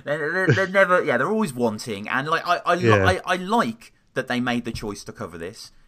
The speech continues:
Speaker 1: You know, and, and I expect
Speaker 2: Yeah.
Speaker 1: that a lot of Garbage Mo-, Metallica crossover fans were intrigued. But, um, you know, as with Nazareth Before Us and many other
Speaker 2: Yeah.
Speaker 1: bands, it wasn't something that was necessarily familiar to me. And, um,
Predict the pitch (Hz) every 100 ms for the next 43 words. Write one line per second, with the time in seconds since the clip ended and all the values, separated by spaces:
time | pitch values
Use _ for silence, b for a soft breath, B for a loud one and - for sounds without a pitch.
0 | - 101 92 101 90 104 104 107 113 107
1 | 107 - - - - 131 - - - b
2 | 107 101 110 113 107 110 110 110 110 104
3 | - - - - 113 - - 120 110 110
4 | - 123 107 113 98 104 104 104 104 104
5 | - b - 98 95 92 - 107 101 98
6 | 92 b b _ 110 98 - - 104 95
7 | 90 92 82 b - 98 113 143 135 113
8 | 117 117 113 104 - 107 113 104 101 98
9 | - 107 98 95 92 92 95 92 - 85
10 | 101 104 95 95 101 85 80 78 90 87
11 | - 82 78 - 95 117 113 107 104 101
12 | 98 92 98 98 98 95 101 98